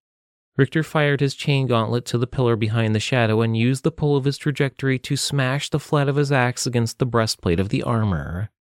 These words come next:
Releasing the grappling mechanism, Richter whipped the chain to wrap around the animated metal legging so that when it ratcheted back,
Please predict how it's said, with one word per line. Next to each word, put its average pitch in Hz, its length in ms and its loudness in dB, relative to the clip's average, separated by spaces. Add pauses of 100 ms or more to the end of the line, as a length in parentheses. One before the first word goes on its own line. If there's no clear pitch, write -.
(200)
Releasing 110 540 2
the 95 80 0
grappling 95 480 0
mechanism, 85 840 -2 (300)
Richter 113 340 0
whipped 117 280 -2
the 135 100 2
chain 123 340 0
to 120 140 0
wrap 117 340 0
around 117 300 2
the 117 100 0
animated 107 480 2
metal 101 340 2
legging 107 460 0
so 120 180 -2
that 120 160 0
when 123 140 2
it 123 140 -2
ratcheted 104 480 0
back, 107 420 -2